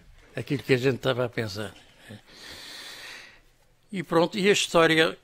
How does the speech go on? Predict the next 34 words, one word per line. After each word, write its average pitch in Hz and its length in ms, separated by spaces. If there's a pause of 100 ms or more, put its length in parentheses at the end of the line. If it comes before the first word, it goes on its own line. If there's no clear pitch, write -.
(100)
começa 147 520
na 135 120
Escola 127 340
Naval. 139 600 (360)
Por 180 160
sorte - 480
já 139 140
nos 127 200
conhecíamos 120 600
muitos, 127 520
e - 160
eu 165 120
queria 151 320
dar 139 200
aqui 135 160
um 135 100
bocadinho 117 680 (960)
um, 117 880 (440)
um 131 300
ambiente 131 480
diferente, 127 760 (220)
porque 120 400 (180)
eu 127 160
passo - 400
à 120 80
comissão 117 540 (220)
rapidamente 107 760 (180)
e 127 60
não 123 200
queria 117 300
chegar 120 340
a 107 40
esse 107 180
ponto. - 380